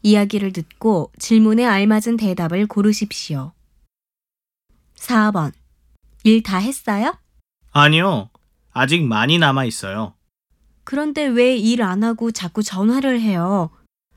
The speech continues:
Speaker 1: 빨리 끝내세요.
Speaker 2: 죄송해요. 주의할게요.
Speaker 1: 오 번.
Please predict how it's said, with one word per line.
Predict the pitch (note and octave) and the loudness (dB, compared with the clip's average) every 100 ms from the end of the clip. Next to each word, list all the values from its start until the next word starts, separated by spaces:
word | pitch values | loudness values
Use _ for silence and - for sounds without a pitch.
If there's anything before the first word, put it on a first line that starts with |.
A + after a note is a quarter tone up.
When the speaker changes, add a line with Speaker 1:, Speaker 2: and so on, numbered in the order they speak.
| _ | _
Speaker 1:
빨리 | D#4+ E4 D#4+ | -2 0 0
끝내세요. | D#4+ D#4+ D#4+ D#4+ C4+ G3+ F3+ D3+ - _ _ _ _ _ _ _ _ _ - | 0 0 2 0 -2 -2 -2 -4 -8 _ _ _ _ _ _ _ _ _ -2
Speaker 2:
죄송해요. | C#3+ C#3+ E3 D3+ D3+ D3 G2 - _ _ - | 0 2 4 4 4 4 0 -8 _ _ -10
주의할게요. | - D3 D#3 C3+ - G#2 G#2 F#2 _ _ _ _ _ _ _ _ _ _ _ _ _ _ - | -2 0 2 0 -4 -8 -8 -10 _ _ _ _ _ _ _ _ _ _ _ _ _ _ -4
Speaker 1:
오 | A3 A3+ | 2 2
번. | G3+ C#3+ A#2+ | 2 -2 -6